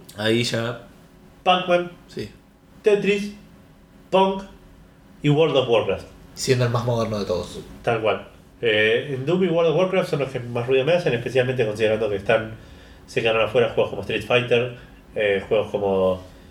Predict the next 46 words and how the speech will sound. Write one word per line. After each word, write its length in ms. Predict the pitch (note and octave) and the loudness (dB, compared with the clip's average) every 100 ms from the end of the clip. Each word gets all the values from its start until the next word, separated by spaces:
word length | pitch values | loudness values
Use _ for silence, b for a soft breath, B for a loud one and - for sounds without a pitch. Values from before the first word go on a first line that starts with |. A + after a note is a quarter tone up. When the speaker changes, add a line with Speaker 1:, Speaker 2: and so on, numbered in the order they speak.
| B B - | B B -14
Speaker 2:
eh, 720 | - F#2+ F#2 F#2 F#2 F#2 F#2+ G2 | -6 -2 0 0 0 0 0 2
bueno, 160 | A#2 | 2
igual 180 | B2 C#3 | 2 0
ya, 240 | C3+ C#3 B2 | 2 0 0
ya 120 | - | 0
habían 140 | B2+ A#2+ | 0 2
quedado 200 | A2+ G#2 | 0 2
fuera 180 | A#2 | 0
los 80 | G2+ | 0
finalistas, 400 | A#2+ B2+ C3+ G#2+ | -2 -2 -2 -2
tal 140 | - G#2+ | 0 2
vez, 200 | A#2 - B B B - | 2 -2 B B B -6
que 100 | A2+ | -2
eran 180 | G2+ G2 | 0 -2
el 100 | G2 | -4
Diablo, 640 | A2+ A#2+ B2 A2+ A2 G#2+ - - | 0 2 2 2 2 0 -8 -8
que 100 | A2+ | -6
eran 120 | F#2+ | -2
Final 200 | G#2+ F#2+ | 0 0
Fantasy, 680 | F2+ A#2 A2+ G2 A2 G2+ B B B - - | 0 0 0 -4 -4 -6 B B B -20 -10
que 260 | G2+ F#3 | -4 -2
Speaker 1:
Sí, 260 | F3+ D#3 C3 | 0 0 0
había, 360 | A#2+ C#3 E3+ | 0 0 0
ha-, 360 | E3+ D3+ C#3+ C#3+ | -2 -2 -2 -2
habíamos 400 | C#3 E3+ D#3+ D3+ | 0 0 -2 -2
hablado, 600 | C3+ C3+ D3 C#3+ C3 B2 - | -2 0 0 0 0 -4 -12
de 120 | G#2 | -4
vuelta, 200 | C3+ C3+ | -4 -4
estaría 240 | B2 C#3+ C#3+ | -4 -2 -2
bueno 160 | D3 | -2
saber 220 | C3 C3 | -4 -4
el 100 | B2+ | -2
número 240 | B2+ B2+ B2 | -2 -2 0
del 80 | A#2+ | -2
episodio, 400 | A#2+ - C#3 C3 B B - | -4 0 0 0 B B -2
pero 260 | C#3+ C3+ | 2 2
hablamos 480 | B2 C3 C#3 D3 C#3 | 2 2 2 2 -2
como 320 | - C3+ B2+ B2+ | -2 0 0 0
de 280 | B2 A#2 | -2 -2
todo 220 | B2 C#3+ C3+ | 0 2 0
el 80 | |
tema 340 | C3 C#3 C3+ C3 | 0 -2 0 0
de, 480 | B2 B2+ C3+ C#3+ B B B B B B B B - - - - - | 2 2 2 -2 B B B B B B B B -20 -20 -20 -20 -18
eh, 220 | B2+ A#2 - | -14 -12 -8
¿cómo 180 | C#3 | -4
decirlo? 500 | C3+ - C3 A#2+ A#2 | -2 0 0 0 -4